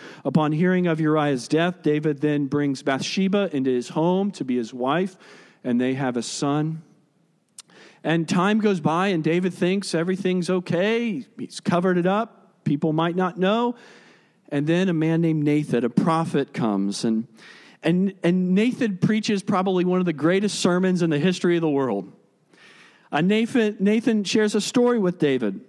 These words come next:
Says, "There was a man, a rich man, who had many flocks.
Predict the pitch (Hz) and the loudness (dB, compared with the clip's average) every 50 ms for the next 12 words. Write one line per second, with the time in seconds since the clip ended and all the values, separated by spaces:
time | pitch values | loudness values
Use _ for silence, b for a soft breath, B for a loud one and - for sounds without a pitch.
0 | _ _ _ _ _ - - - - 202 196 190 180 190 202 208 214 214 214 220 | _ _ _ _ _ -20 -10 -2 0 2 2 2 2 2 2 2 2 2 2 2
1 | 220 233 240 240 220 156 120 107 104 104 107 - _ _ _ _ _ _ _ _ | 2 2 2 2 2 0 0 -2 -4 -8 -12 -20 _ _ _ _ _ _ _ _
2 | _ - - 185 208 240 247 - - - 190 175 147 127 110 104 98 98 - - | _ -4 -2 0 2 2 0 0 -2 -2 -2 0 0 0 -2 -2 -4 -8 -12 -16
3 | _ _ _ _ _ _ B B B B B B B - 185 190 190 190 190 190 | _ _ _ _ _ _ B B B B B B B 2 2 4 4 2 2 2
4 | 190 196 - - - 175 202 214 233 254 247 220 - - 190 185 196 196 165 127 | 0 -2 -4 -2 2 2 4 4 4 2 0 -2 -2 -2 0 2 2 2 0 -2
5 | - - - - - - - - | -6 -8 -8 -8 -8 -8 -10 -14